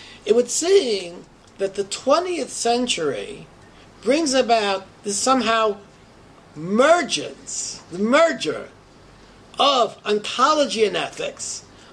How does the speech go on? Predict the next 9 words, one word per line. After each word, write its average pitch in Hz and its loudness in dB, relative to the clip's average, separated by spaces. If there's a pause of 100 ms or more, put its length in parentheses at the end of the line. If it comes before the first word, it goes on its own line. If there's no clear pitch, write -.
of - 0
scientific 269 0
determinism, 214 -2 (680)
and 247 -2
Kabbalistic 226 -2
spirituality 156 0 (320)
in 403 4 (100)
the 427 4
philosophies 247 -4